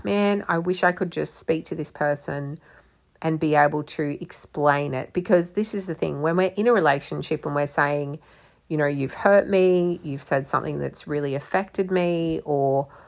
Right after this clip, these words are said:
"I think that your childhood trauma is poisoning the relationship, and I think you might have trauma from your father that is poisoning the way that you react to me sometimes, or perhaps your parents' marriage,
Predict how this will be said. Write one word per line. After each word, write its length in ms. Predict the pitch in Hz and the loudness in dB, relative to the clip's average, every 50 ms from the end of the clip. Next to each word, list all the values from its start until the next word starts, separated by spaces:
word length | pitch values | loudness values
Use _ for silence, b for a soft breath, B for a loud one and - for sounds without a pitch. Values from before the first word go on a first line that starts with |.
| B B _ _ - | B B _ _ -4
"I 60 | 151 | -4
think 300 | - - - 165 160 - | -4 -2 -4 -4 -2 -2
that 120 | 180 - | -2 0
your 120 | 165 160 156 | 2 0 0
childhood 520 | - - - 151 143 151 151 151 151 - | 0 -2 2 4 4 4 4 0 -6 -8
trauma 460 | - - - 151 143 147 147 147 143 - | -8 -4 -2 0 0 0 0 -2 -4 -4
is 460 | 160 151 147 147 143 147 - - - _ - | -6 -6 -6 -6 -6 -8 -10 -14 -18 _ -8
poisoning 520 | - 165 147 147 151 156 147 147 151 147 | -4 -2 -2 -2 -2 -2 -4 -4 -2 -2
the 80 | 139 139 | -2 0
relationship, 840 | 139 135 135 127 139 147 - - 165 156 160 - - 160 156 - | 0 0 0 -2 -2 -4 -6 -6 -6 -6 -6 -4 -2 -4 -2 -2
and 80 | 156 139 | -2 -2
I 80 | 131 - | -2 -4
think 300 | - - 160 160 - 160 | -4 -6 -8 -6 -4 -4
you 80 | 156 | -2
might 400 | 151 151 143 139 135 147 147 - | -2 0 0 2 2 2 0 -2
have 180 | - 160 143 - | -6 -8 -8 -8
trauma 320 | - - 151 143 143 143 | -8 -8 -6 -4 -4 -6
from 220 | 143 - 147 143 143 | -6 -6 -8 -8 -6
your 100 | 139 139 | -8 -8
father 640 | - - - 131 135 156 165 185 220 247 285 269 B B B B B B B B B - | -2 0 2 2 2 2 4 4 4 4 2 -2 B B B B B B B B B 2
that 140 | - 156 151 | 2 2 2
is 120 | 147 147 | 2 -6
poisoning 540 | - - - 165 156 147 143 151 147 147 147 | -6 -4 0 0 0 0 0 -4 -6 -4 -4
the 60 | 143 | -6
way 260 | 135 143 135 135 143 | 0 0 0 0 0
that 140 | 139 139 - | -2 -6 -6
you 160 | 151 143 139 | -6 -6 -4
react 400 | 135 135 135 135 120 147 - - | -4 -2 -2 0 -2 -2 -4 -6
to 100 | - - | -10 -6
me 140 | 156 147 147 | -6 -6 -6
sometimes, 640 | - - 147 143 147 - - 151 165 185 220 240 247 | -4 -4 -4 -4 -4 -2 0 2 4 4 2 0 -2
or 160 | - - 151 139 | -2 -2 -2 -2
perhaps 580 | - - - - - 151 147 - - - - | -2 -10 -6 0 2 2 2 2 -4 -16 -10
your 460 | - 147 147 143 143 143 143 143 143 B B B B B B B B | -4 0 2 2 4 4 2 2 0 B B B B B B B B
parents' 560 | - - - 156 147 151 147 139 - - - | -6 0 2 2 4 2 0 -2 -4 -8 -6
marriage, 640 | 151 139 135 139 156 190 233 294 294 254 - - - | -2 2 4 4 4 4 2 -2 -2 -6 -8 -16 -16